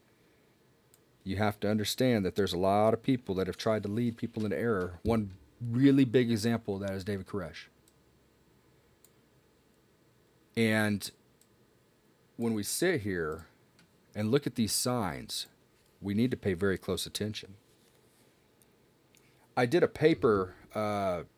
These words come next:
just this week, actually, called The Rapture, How Does It Relate to Signs and the Second Coming of Jesus? And I'm not gonna read you the paper, but I am going to sit here and, and tell you a few things.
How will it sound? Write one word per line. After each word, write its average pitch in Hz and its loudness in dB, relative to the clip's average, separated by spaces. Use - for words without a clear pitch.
just 151 4
this - -2
week, 185 -4
actually, 95 -6
called 110 -2
The 101 -2
Rapture, 123 2
How 120 0
Does 117 0
It - -4
Relate 107 -4
to 101 -8
Signs 104 -6
and 95 -8
the 87 -12
Second 85 -10
Coming 82 -14
of 80 -14
Jesus? - -10
And 110 -2
I'm 143 2
not 233 2
gonna 151 2
read 147 0
you 147 -2
the 113 -2
paper, 117 -4
but 82 -10
I 90 -2
am 139 -4
going 127 -2
to 98 -4
sit 92 -4
here 58 -10
and, 92 -8
and 87 -10
tell 120 -2
you 101 -2
a - -12
few 85 -12
things. - -16